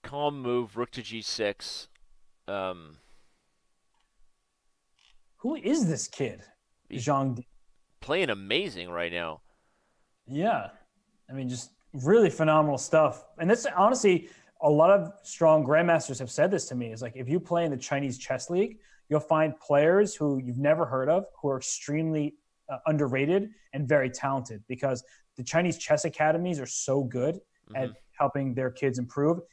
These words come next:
Speaker 2: and they don't have access to, access to that many tournaments. So they're sitting on their rating for a while, just waiting for an opportunity to grow.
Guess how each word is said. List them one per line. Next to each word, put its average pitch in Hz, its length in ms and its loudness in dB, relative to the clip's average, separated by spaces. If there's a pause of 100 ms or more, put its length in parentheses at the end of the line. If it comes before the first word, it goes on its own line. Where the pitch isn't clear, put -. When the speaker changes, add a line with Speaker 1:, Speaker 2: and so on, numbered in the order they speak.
(100)
Speaker 2:
and 156 120 -2
they 170 40 4
don't 208 120 2
have 185 220 0
access - 300 -4
to, 135 160 -14 (200)
access 147 440 0
to 127 80 -4 (100)
that 151 260 2
many 131 220 -6
tournaments. 147 560 -4 (300)
So 160 100 0
they're 151 100 4
sitting 202 400 2
on 156 120 4
their 139 100 2
rating 147 280 2
for 131 140 -6
a 123 40 0
while, 120 480 -2 (120)
just 139 140 -8
waiting 151 300 2
for 143 100 -8
an 143 60 -4
opportunity 127 600 -6
to 110 120 -12
grow. 120 240 -6